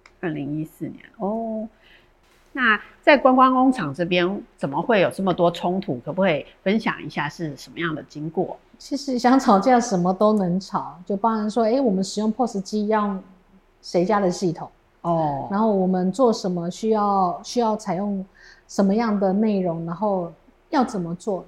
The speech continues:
Speaker 2: 其实我们那时候观光工厂，我们预估大概花个一千万、
Speaker 1: 嗯。
Speaker 2: 两千万应该就可以做出来。就意想不到的是，当你没有去把预算管控好的时候，没有把预算表做出来的时候，你没有一个计划，你想怎么做的时候，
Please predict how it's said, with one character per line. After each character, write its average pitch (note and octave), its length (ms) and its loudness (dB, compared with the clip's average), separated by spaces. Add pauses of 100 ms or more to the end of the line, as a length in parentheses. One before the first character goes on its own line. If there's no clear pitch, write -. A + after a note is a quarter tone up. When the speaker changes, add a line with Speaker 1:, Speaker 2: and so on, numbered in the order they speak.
(140)
Speaker 2:
其 - 120 -8
实 F#4+ 60 0
我 D#4+ 60 4
们 G#3+ 100 2
那 C#4+ 120 0
时 C4+ 100 0
候 A3+ 80 2
观 A#3+ 220 -2
光 A#3+ 100 -2
工 A#3+ 180 -2
厂， A#3 140 -4
我 E3+ 60 -4
们 F3 160 -6
预 A#3+ 120 0
估 A3+ 160 -2
大 A3 140 -2
概 G#3+ 160 -2
花 G#3 220 -2
个 F3+ 340 -4
一 A3 60 -6
千 G3+ 360 -4
万、 F3 220 -4 (280)
Speaker 1:
嗯。 G#3+ 120 -2
Speaker 2:
两 G#3 160 2
千 G3+ 260 0
万 G3 220 -2
应 G3+ 100 -2
该 G#3 160 -4
就 G#3 140 -4
可 G3+ 100 -2
以 E3+ 40 0
做 F#3 180 -2
出 F#3+ 200 -4
来。 - 120 -8 (400)
就 C#4 160 4
意 C#4+ 160 2
想 F#3 240 2
不 G3+ 100 -2
到 B3 220 4
的 G#3+ 80 2
是， A3+ 320 0 (420)
当 D4+ 260 0
你 A3 100 4
没 G#3 200 4
有 A#3+ 120 2
去 B3+ 160 -2
把 - 260 0
预 A#3+ 100 2
算 G#3+ 320 -2
管 E3 200 -4
控 A3 200 -2
好 F3+ 180 -6
的 E3 100 -6
时 D#3+ 140 -6
候， G3 140 0
没 G3+ 100 0
有 B3 100 0
把 B3 200 -2
预 A#3 100 -2
算 G#3 280 0
表 D#3+ 200 -4
做 G#3 180 -2
出 G3+ 180 -4
来 F3+ 120 0
的 D#3+ 140 -10
时 E3 180 -16
候， E3+ 220 -6 (340)
你 G3 120 0
没 B3+ 140 4
有 B3 80 0
一 G#3 140 -6
个 A3 120 2
计 A#3+ 300 -4
划， A#3 160 -2
你 G3+ 120 0
想 G#3 200 -4
怎 G3+ 140 -8
么 D#3 140 -10
做 F#3+ 200 -4
的 E3 80 -4
时 E3 180 -12
候， D#3+ 240 -4